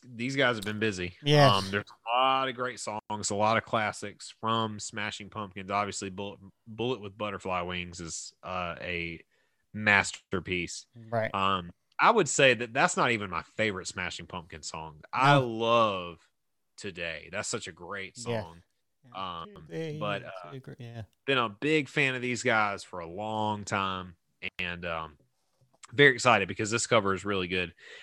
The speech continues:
Speaker 1: Forgot to mention, too, that, uh, well, we did mention it, but if you need a refresher, uh, this song is available on the nineteen ninety-four album, the deluxe version of the album Pisces Iscariot. So,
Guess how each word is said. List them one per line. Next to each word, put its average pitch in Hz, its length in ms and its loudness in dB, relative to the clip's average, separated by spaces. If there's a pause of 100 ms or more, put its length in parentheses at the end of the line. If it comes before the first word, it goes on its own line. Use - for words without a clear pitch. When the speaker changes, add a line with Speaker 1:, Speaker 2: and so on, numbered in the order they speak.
Speaker 1:
Forgot 147 260 8
to 139 80 -4
mention, 123 300 -2
too, 127 260 4
that, 110 220 4
uh, 113 220 -4
well, 131 280 10
we 143 100 6
did 127 200 6
mention 107 300 -6
it, 98 80 -12
but 113 140 -6
if 135 120 -6
you 160 60 -8
need 156 140 -6
a 147 40 -6
refresher, 101 640 -4 (380)
uh, 104 320 4
this 139 240 4
song 139 280 0
is 110 140 -4
available 110 520 -2
on 110 180 -2
the 107 120 -2 (120)
nineteen 127 420 0
ninety-four 117 540 -2 (340)
album, 104 480 -4
the 104 80 -4
deluxe 123 480 0
version 92 560 -2 (400)
of 104 180 4
the 101 100 0
album 104 420 4
Pisces 120 880 0
Iscariot. 90 720 -4
So, 85 360 -6